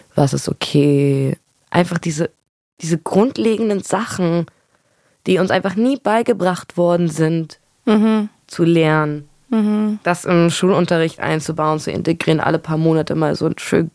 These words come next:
Speaker 1: Kurs auffrischen. Es ist okay, Nein zu sagen. Du darfst Nein sagen.
Speaker 2: Ja.
Speaker 1: Das ist ein Ja, das ist ein Nein. Grundlegende Konsenssachen.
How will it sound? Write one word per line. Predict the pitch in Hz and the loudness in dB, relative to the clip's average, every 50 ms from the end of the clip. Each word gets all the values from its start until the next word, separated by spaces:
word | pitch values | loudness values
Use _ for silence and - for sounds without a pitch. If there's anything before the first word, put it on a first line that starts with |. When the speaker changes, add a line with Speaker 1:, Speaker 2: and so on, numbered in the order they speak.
| _ _ - | _ _ -6
Speaker 1:
Kurs | - - 175 165 - - | -2 0 0 0 0 0
auffrischen. | - - - - - - - 151 147 - - - _ _ _ _ _ _ _ _ | -2 -2 -2 -2 -6 -6 -4 -4 -4 -4 -6 -10 _ _ _ _ _ _ _ _
Es | - 160 156 | -2 0 0
ist | 170 156 | 0 0
okay, | 160 147 - - 170 165 | -2 -2 0 0 2 2
Nein | 160 160 156 156 165 | 2 2 0 -2 -4
zu | 160 - 147 | -6 -8 -6
sagen. | 139 139 139 139 | -6 -4 -4 -4
Du | 147 151 | -4 -4
darfst | 147 147 147 147 156 160 156 - - | -2 0 2 2 2 0 -2 -6 -10
Nein | 143 139 139 139 139 | -10 -8 -8 -8 -8
sagen. | - 110 120 120 233 220 220 | -8 -8 -8 -6 -6 -6 -6
Speaker 2:
Ja. | 220 220 220 220 | -4 -2 -2 0
Speaker 1:
Das | 165 160 - | -2 -2 -2
ist | - - | -4 -4
ein | - 151 151 | -2 0 2
Ja, | 151 151 151 151 | 2 2 2 2
das | 151 156 147 | 0 -2 -2
ist | 156 - | -4 -2
ein | - - 147 | -2 0 2
Nein. | 147 147 147 143 147 143 - _ _ _ | 2 2 2 0 -2 -4 -8 _ _ _
Grundlegende | - - 170 156 151 147 147 147 147 143 | -4 -2 -2 0 0 0 0 0 -2 -2
Konsenssachen. | - 160 160 156 151 151 147 143 - - 139 139 135 147 143 139 | 0 0 0 2 2 0 -2 -2 -2 -4 -4 -2 -2 -2 -4 -4